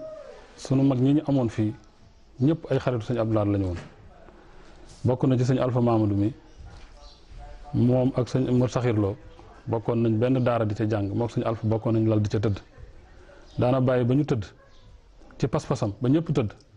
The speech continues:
mu taal oto moom kese dawalal boppam, ñëw fii, waxtaan fi ba fajar,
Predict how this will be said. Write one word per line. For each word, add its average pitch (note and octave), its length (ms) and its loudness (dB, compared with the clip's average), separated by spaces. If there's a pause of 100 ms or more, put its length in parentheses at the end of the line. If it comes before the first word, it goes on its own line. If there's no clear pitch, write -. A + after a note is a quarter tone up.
mu A2+ 120 -2
taal B2 200 0
oto B2 180 0
moom A2+ 200 2
kese C3 320 -2
dawalal B2 300 2
boppam, G#2+ 300 -4 (640)
ñëw A2+ 220 4
fii, A2+ 300 0 (640)
waxtaan A#2+ 360 0
fi A2 80 0
ba G#2+ 140 2
fajar, A#2+ 280 0